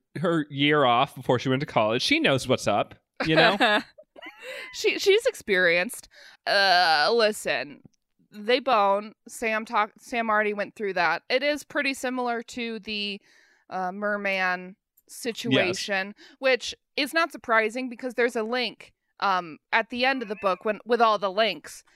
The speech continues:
Speaker 2: to, like, a collection of monster <laughs> gangbangs, which I'm
Speaker 1: Yeah.
Speaker 2: sure both of these are in that.
Speaker 1: Yeah, I don't, I feel like that would get old, though, after a while, the s-, like, six huge cocks taking
Speaker 2: Oh,
Speaker 1: a
Speaker 2: no.
Speaker 1: woman, you know?
Speaker 2: It ab-, it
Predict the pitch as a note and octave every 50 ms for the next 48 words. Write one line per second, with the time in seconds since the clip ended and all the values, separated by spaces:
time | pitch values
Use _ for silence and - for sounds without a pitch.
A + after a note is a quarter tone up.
0 | _ _ _ - - C4 A#3+ A3 G#3 F#3+ F3+ D3+ G3+ G#3 G#3 G3+ - - - G#3
1 | G3 F#3+ F3+ - - - - - E4+ E4 F4 F4 D#4 - - G#3 G3 F#3+ F#3+ F#3
2 | - - G3 G#3 G3+ G3+ G#3+ A3+ - - - G3+ G#3+ - - B3+ F3+ F#3+ G#3 G#3+
3 | A#3+ A#3+ D#4 F4+ G4+ G4+ G#4+ A4+ A#4 A#4 G#4+ - - - - - - _ - -
4 | - - - - D#4+ - E4+ - A#3 E3+ F#3+ F3+ - - G#3+ B3 B3 C4 C4 C4
5 | C#4 G3+ G3 G#3+ F#3+ F#3+ F3+ E3+ D#3+ E3+ F#3+ G#3 G#3 F3+ D3 F3+ A3 E3+ B2 A#2
6 | - - - - - _ _ _ _ _ _ _ _ _ _ _ _ F3+ G3+ G#3+
7 | D#3+ E3+ F#3 F#3+ A#3+ B3+ B3 - - - _ - - - G3+ - D4 D4+ - -
8 | A3+ F#3+ E3 F3+ - - C3+ D#3 G#3 A#3 F3 B2+ A#2+ - C3 A#2+ A2+ A#2 A#2 -
9 | - A#2+ A2+ C3+ D#3+ E3+ D3+ B2+ A#2+ A#2 C3 - - - - - C3+ C3+ A#2+ -
10 | - - - - D#3 D3+ - - - - - - _ _ _ _ _ _ _ _
11 | - - - D#3 D3 C#3+ C3+ - - - C#3+ B2+ C3 C#3+ D3 - - - - -
12 | - _ _ _ _ _ _ _ _ _ _ - - - - - C#3+ C#3 - -
13 | G4 - - - C#3 C#3+ D3+ D#3+ E3 E3 D#4 D#4 D#4+ E4 E4+ - - E4+ F4 -
14 | - D#4 E4+ F4 F4 - - - C#4+ D#4